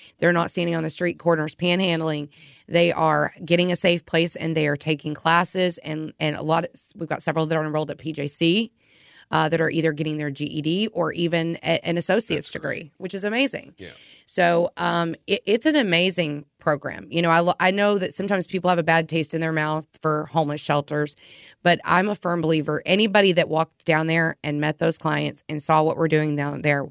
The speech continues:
Speaker 1: would not walk out of there with a bad taste in their mouth. They just wouldn't.
Speaker 2: Well, and, you know, the, there was a, in, in L A, they bought this old hotel,
Speaker 1: Mm-hmm.
Speaker 2: and,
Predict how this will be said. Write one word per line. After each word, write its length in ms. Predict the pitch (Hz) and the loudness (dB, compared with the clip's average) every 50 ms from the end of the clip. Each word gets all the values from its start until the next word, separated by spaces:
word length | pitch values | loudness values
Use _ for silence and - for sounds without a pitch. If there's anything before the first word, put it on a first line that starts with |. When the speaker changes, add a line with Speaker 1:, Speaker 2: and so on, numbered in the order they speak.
| _ _ | _ _
Speaker 1:
would 320 | - 147 147 151 151 147 | -10 -4 -2 -2 -2 -2
not 260 | 151 151 151 160 160 - - | 0 0 2 2 0 0 -2
walk 280 | 143 156 147 139 - - | -2 -2 -2 -2 -2 -2
out 160 | - 151 151 | -2 -2 -2
of 100 | 139 139 | -2 -4
there 140 | 147 151 135 | -6 -6 -6
with 160 | - 151 139 | -4 -4 -2
a 20 | 151 | -2
bad 220 | 151 143 131 - | 0 -2 -2 -2
taste 240 | - 151 - - - | -4 -6 -6 -6 -8
in 80 | 104 107 | -10 -12
their 80 | 90 | -12
mouth. 220 | 87 - - - _ _ _ _ _ _ _ - | -14 -14 -16 -18 _ _ _ _ _ _ _ -4
They 80 | 143 | -2
just 220 | 147 143 156 139 - | -2 0 -2 -2 -4
wouldn't. 240 | 135 107 - - - _ _ _ _ _ | -8 -12 -12 -16 -20 _ _ _ _ _
Speaker 2:
Well, 240 | - 156 156 147 127 | 2 2 2 2 2
and, 220 | 127 151 143 143 | -2 -6 -4 -2
you 60 | 151 156 | 0 0
know, 260 | 156 151 139 123 - _ _ _ | 2 0 0 -2 -4 _ _ _
the, 120 | - 110 101 _ _ _ _ _ _ | -20 -20 -20 _ _ _ _ _ _
there 100 | - 117 | -16 -14
was 160 | 120 104 - | -14 -12 -10
a, 360 | 117 110 104 98 92 87 82 - _ | -8 -8 -8 -8 -10 -12 -16 -20 _
in, 260 | - 113 110 107 - _ _ _ | -20 -18 -18 -18 -18 _ _ _
in 140 | - 107 107 | -18 -16 -12
L 280 | 117 113 120 120 120 120 | -8 -6 -6 -4 -4 -2
A, 320 | 120 110 104 95 92 90 _ - | -2 -4 -4 -6 -10 -14 _ -16
they 80 | 104 | -16
bought 320 | 98 90 104 101 95 - - _ _ _ _ _ _ _ _ _ _ _ _ _ _ - | -12 -10 -10 -10 -10 -12 -14 _ _ _ _ _ _ _ _ _ _ _ _ _ _ -16
this 240 | 101 107 98 - - - | -14 -14 -14 -14 -16 -12
old 360 | 117 110 107 107 104 101 101 _ _ | -8 -6 -6 -6 -6 -10 -14 _ _
hotel, 420 | 101 95 87 - - 107 92 85 | -18 -18 -18 -16 -14 -10 -8 -6
Speaker 1:
Mm-hmm. 320 | 156 156 160 156 156 170 151 - _ _ _ _ _ _ _ _ _ _ _ _ _ _ _ _ - | -4 -4 -4 -4 -6 -6 -10 -14 _ _ _ _ _ _ _ _ _ _ _ _ _ _ _ _ -20
Speaker 2:
and, 160 | 101 92 - | -20 -20 -20